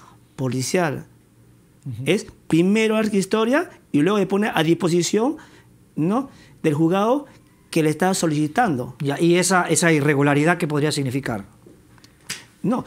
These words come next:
Speaker 1: solamente es una vulneración del derecho del debido proceso en sí.
Speaker 2: Ya.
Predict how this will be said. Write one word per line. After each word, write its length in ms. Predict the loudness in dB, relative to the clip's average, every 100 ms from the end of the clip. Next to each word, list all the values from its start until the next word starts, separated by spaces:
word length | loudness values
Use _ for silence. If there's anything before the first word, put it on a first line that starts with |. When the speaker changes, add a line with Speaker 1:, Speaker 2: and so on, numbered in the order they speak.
| -10
Speaker 1:
solamente 640 | -6 -2 0 0 0 -2 -4 -10 -20 _ -12 -4
es 160 | 0
una 160 | 2 2
vulneración 760 | 2 2 2 0 0 0 -2 -6 -18 _
del 180 | -2 0
derecho 400 | 0 0 0 -2
del 220 | 0 0
debido 420 | 0 0 2 0
proceso 680 | -2 -6 -4 -2 -2 -6 -12 -20 _ _ _ _ -6
en 180 | -2
sí. 280 | -2 -2 -6 -10 -20 -20 _ -10 -8
Speaker 2:
Ya. 200 | -6